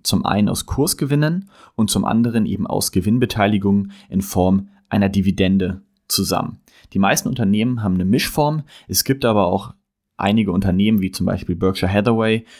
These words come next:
oder Amazon, die aktuell keine Dividende ausschütten. Dort ist der reine, also die reine Realrendite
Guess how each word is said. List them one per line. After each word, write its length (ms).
oder 400
Amazon, 640
die 380
aktuell 720
keine 340
Dividende 540
ausschütten. 600
Dort 320
ist 140
der 120
reine, 540
also 140
die 120
reine 300
Realrendite 880